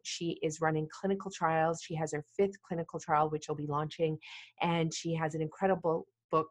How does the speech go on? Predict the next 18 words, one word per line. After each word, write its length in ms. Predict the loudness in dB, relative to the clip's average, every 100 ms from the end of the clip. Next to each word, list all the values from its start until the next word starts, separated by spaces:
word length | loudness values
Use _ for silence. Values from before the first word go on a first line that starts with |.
| -2
called 180 | -2
The 240 | 2 2 0 -6 _ -10
Terry 360 | -2 0 0 0
Wahls 340 | 2 2 0
Protocol. 560 | -2 0 0 2 2 0 -4 -20 -20 _ 0
And 380 | 4 4 2 -2
she's 320 | -8 -6 0
a 60 | 2
legend. 720 | 4 8 8 6 4 4 0 -8 _ _
This 200 | 0 0
woman 580 | 0 4 4 6 6 4
has 380 | 2 2 2 -2 -12 -6 2
been 220 | 4 4
able 280 | 4 2 2
to 120 | 0 0
navigate 880 | 0 2 2 2 0 -2 -4 -6
the 80 | -4
system 540 | -2 -4 -4 -2 -2